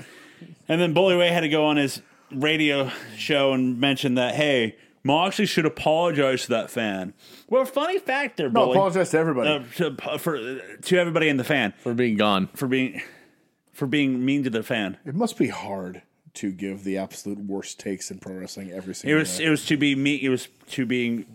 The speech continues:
Speaker 1: mean to the fan. That was the, that's why he apo-, why Moxley apologized. But I do recall, I do declare
Speaker 2: We were
Speaker 1: that
Speaker 2: there.
Speaker 1: we were at a show where one Bully Ray pulled a fan to the back because he was being mean to Little Bully's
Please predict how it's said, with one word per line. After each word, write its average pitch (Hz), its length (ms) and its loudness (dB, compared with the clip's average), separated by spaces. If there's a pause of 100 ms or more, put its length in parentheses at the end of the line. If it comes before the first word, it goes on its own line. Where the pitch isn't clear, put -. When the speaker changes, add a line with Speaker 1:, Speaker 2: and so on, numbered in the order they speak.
Speaker 1:
mean 143 440 0
to 147 160 -4
the 117 120 -2
fan. 110 420 -2
That 104 140 -2
was 117 140 -6
the, 113 240 -6
that's 117 340 -4
why 120 140 -2
he 123 100 0
apo-, 127 360 -2
why 117 260 0
Moxley 113 540 -2
apologized. 110 460 -4 (360)
But 208 220 -2
I 214 120 2
do 262 220 2
recall, 165 480 0
I 151 80 2
do 208 220 -2
declare 127 520 0 (260)
Speaker 2:
We 135 100 -2
were 175 100 0
Speaker 1:
that 190 60 4
Speaker 2:
there. 196 240 4
Speaker 1:
we 220 100 4
were 285 80 2
at 269 160 2
a 208 40 2
show 196 420 4
where 156 420 2 (160)
one 214 220 2
Bully 190 240 4
Ray 175 240 4
pulled 262 460 2
a 147 40 2
fan 143 680 2 (380)
to 208 100 -2
the 208 80 4
back 147 460 0 (680)
because 143 320 -2
he 190 140 0
was 139 300 2 (580)
being 185 400 2
mean 240 360 2
to 180 140 2
Little 175 260 2
Bully's 160 400 2